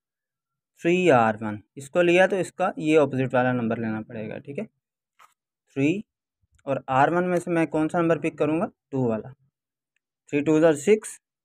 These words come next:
थ्री टू ज़र सिक्स, सिक्स प्लस का ये, अ, माइनस का, तो प्लस माइनस माइनस सिक्स में से वन माइनस होगा तो मैं डायरेक्ट लिख लेता हूँ फ़ाइव हो जाएगा।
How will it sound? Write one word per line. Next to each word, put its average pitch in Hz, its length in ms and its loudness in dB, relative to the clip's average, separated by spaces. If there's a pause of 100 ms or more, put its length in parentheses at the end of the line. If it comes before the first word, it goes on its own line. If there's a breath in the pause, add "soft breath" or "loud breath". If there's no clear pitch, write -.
(320)
थ्री 135 60 -2
टू 143 200 0
ज़र 151 140 4
सिक्स, 196 360 -6 (480)
सिक्स 151 200 -6
प्लस 156 260 -4
का 170 160 0
ये, 160 140 4
अ, 135 500 0
माइनस 113 380 -2
का, 113 140 -14
तो - 180 -20
प्लस 147 240 0
माइनस 156 340 0
माइनस 156 280 -2
सिक्स 160 200 -8
में 165 80 -4
से 156 100 -2
वन 151 160 0
माइनस 143 340 0
होगा 143 160 0
तो 143 100 -4
मैं 139 120 0
डायरेक्ट 135 320 0
लिख 143 180 -8
लेता 143 200 -6
हूँ 147 100 -6
फ़ाइव 143 340 0
हो 151 80 2
जाएगा। 147 260 0